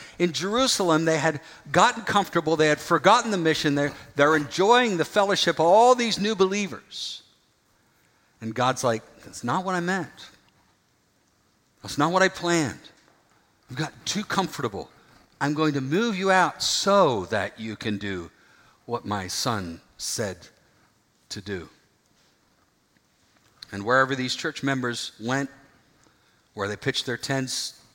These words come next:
if they moved in with relatives, they rented apartments,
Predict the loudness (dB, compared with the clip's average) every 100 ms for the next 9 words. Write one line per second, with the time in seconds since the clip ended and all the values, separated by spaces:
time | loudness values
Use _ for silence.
0 | _ -20 -18 -10 -4 -2 0 0 -2 -4
1 | -4 -2 0 -2 -2 -4 -4 -8 -10 -16
2 | -20 -20 -20 -12 -4 -2 0 0 0 4
3 | 4 4 -4 -4 -8 -12